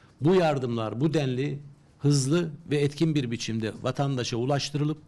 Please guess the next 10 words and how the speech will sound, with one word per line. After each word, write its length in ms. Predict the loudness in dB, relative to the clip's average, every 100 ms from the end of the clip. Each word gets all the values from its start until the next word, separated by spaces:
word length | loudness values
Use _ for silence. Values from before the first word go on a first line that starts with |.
| -20 _ _ -8 0
dağıtılamazdı. 800 | 2 2 0 0 0 -4 -6 -2
Bu 120 | 2
bir 120 | 4
gerçek. 600 | 4 2 0 -6 -12 -18 _ _ _ _ _ _ _ _ _ -20 -20 -20 _ _ -8 2
Bölgeye 460 | 4 4 4 4
giden 280 | 2 0 -2
herkesin 640 | 0 0 2 -2 -2 -8 -10 -16 -20 _ -6
karşılaştığı 880 | -2 -2 -2 -2 -2 -2 -2 -2 -6 -8
manzara 640 | -2 0 0 0 -2 -2 0
aynen 440 | 2 2 2 -2